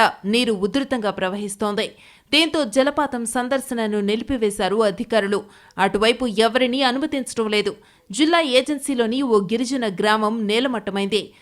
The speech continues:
జీకే వీధి మండలం చట్రపల్లిలో ఈ విషాద ఘటన జరిగింది.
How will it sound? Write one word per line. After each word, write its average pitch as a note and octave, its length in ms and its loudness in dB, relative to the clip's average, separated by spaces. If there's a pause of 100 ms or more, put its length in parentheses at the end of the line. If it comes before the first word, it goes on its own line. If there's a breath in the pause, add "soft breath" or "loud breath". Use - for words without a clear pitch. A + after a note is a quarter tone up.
(200 soft breath)
జీకే E4 440 2
వీధి C#4+ 260 -2
మండలం B3+ 420 0
చట్రపల్లిలో C#4 880 0 (100)
ఈ A#3+ 120 0
విషాద A3 520 -4
ఘటన A3 420 -6
జరిగింది. G#3 600 -2